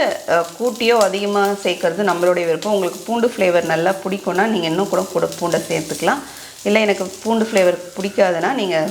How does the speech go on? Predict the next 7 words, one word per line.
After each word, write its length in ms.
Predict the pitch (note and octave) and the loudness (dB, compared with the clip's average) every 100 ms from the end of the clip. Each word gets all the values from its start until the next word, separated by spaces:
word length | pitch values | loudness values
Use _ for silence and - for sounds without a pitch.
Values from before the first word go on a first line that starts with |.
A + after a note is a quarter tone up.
| - | -6
ஸ்கிப் 280 | - F3 F#3+ | -8 -2 0
பண்ணிக்கிங்க, 440 | F3+ F3 E3+ G3+ C#4+ - - - - | 0 -2 -2 0 -2 -4 -10 -10 -2
இல்லைன்னா 300 | G3+ G3 G3+ G#3 | 2 2 4 2
வந்துட்டு 220 | F#3 G3 C#4+ | 0 -2 -2
கம்மியா 360 | - F#3 F#3 G3 | 0 0 -2 -2
சேர்த்துக்குங்க. 460 | F#3+ E3+ D#3+ E3 A3+ - | -2 -4 -4 0 0 0
பூண்டு 200 | C#4 | 0